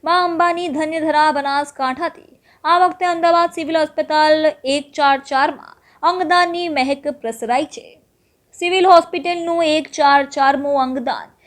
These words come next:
"નારી તું નારાયણી, તું જ આ સંસારની જીવનદાતા છે, તારા જથી જ આ સમગ્ર સૃષ્ટિ છે"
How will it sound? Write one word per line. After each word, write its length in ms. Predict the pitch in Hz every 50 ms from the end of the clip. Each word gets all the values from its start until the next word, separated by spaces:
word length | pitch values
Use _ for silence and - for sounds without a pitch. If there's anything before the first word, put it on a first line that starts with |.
| _ _ -
"નારી 360 | 285 330 339 349 349 359 370
તું 260 | 370 - 330 320 330 311
નારાયણી, 640 | 277 262 262 262 262 269 285 311 311 262 190 151
તું 320 | 196 - - 359 381 370
જ 60 | 311 339
આ 160 | 330 330 339
સંસારની 720 | 330 - 269 247 247 240 - 262 269 277 269 269 277 277
જીવનદાતા 680 | 233 202 220 220 220 233 233 220 214 202 196 196 277
છે, 300 | 320 - - - - -
તારા 380 | 240 - 339 339 339 349 359 359
જથી 420 | 349 - - _ - 311 320 330
જ 80 | 311 - -
આ 160 | 247 262 277
સમગ્ર 520 | 277 - 247 233 220 240 240 220 247 254
સૃષ્ટિ 460 | 262 - - 247 240 240 - - 370 359
છે" 320 | - - - - -